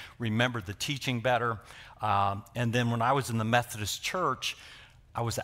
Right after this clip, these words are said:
acolyte. Does anyone know what an acolyte is? You come in, in, in a procession and light all the candles. And I remember when they showed up, that was a big thing.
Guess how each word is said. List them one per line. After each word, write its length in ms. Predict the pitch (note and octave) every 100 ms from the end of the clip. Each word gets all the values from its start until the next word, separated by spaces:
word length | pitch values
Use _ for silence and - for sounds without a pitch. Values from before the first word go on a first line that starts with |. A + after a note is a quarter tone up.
| -
acolyte. 680 | A#2 C#3+ G#2 F2 E2+ F#2+ G#2+
Does 200 | G#2+ A#2+
anyone 340 | A#2+ A#2 A#2
know 140 | A2+
what 140 | A2 G2+
an 60 |
acolyte 540 | G2 G2+ - F#2+ F#2+ F#2+
is? 400 | G2 G2 F#2 -
You 160 | A2 G#2
come 240 | - A2 G2+
in, 80 |
in, 140 | G2 F2+ - - - -
in 140 | F#2+
a 40 | F#2+
procession 560 | - - A#2+ G2+ A#2
and 160 | G2+ F#2
light 240 | G2+ G#2
all 140 | G2+ F#2+
the 80 |
candles. 440 | - A#2 G#2+ G#2 -
And 140 | A#2 A2+
I 80 | D#3+
remember 240 | F3+ D3+
when 120 | B2+
they 140 | A#2 A2+
showed 320 | - A#2+ C3
up, 160 | D3+
that 140 | C#3+ E3+
was 120 | C3
a 60 | A#2+
big 320 | C#3+ A#2+ -
thing. 300 | F#3 C#3+